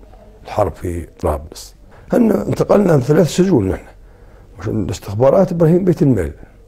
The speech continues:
والسجن اللي نتاع المكافحة، م-، واحد قال الشيخ محمد السويعي، والسجن نتاع الشرطة العسكرية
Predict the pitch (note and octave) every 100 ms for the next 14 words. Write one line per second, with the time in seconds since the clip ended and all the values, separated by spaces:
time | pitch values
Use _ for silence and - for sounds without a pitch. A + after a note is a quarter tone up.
0 | - - - - - - - - - D#2+
1 | - C#3 B2+ A#2+ A2+ G#2+ G#2 F#2 C#3 G2
2 | F2+ - E3+ D#3+ D3 D#3+ D3+ D#3 - -
3 | - - - - - B2+ A#2 - G#2+ A2+
4 | A2 A#2 B2 - F#2 F#2 A2+ A#2 F2+ -
5 | A#2 E2 A#2+ A2+ F#2 - A#2+ F2+ D#2 D2+
6 | - - - - - - - - - F#2+
7 | - D3+ B2+ A2+ G2 C3+ A2+ - A#2+ G#2
8 | G2+ - F#2+ - D3+ D3+ C#2+ C#2 -